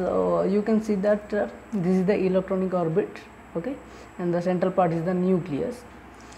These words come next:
So here suppose the black portion is the electron.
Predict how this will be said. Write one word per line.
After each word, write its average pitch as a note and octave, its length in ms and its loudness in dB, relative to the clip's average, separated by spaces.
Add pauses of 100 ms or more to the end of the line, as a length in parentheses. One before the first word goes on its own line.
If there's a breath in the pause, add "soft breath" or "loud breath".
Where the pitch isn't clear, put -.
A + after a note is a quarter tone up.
(300 loud breath)
So F3 260 -2
here A3+ 260 4
suppose A3+ 480 2
the F#3+ 160 0
black G3 500 2
portion A3 440 -2
is E3+ 160 -2
the F3+ 80 -2
electron. E3 540 -2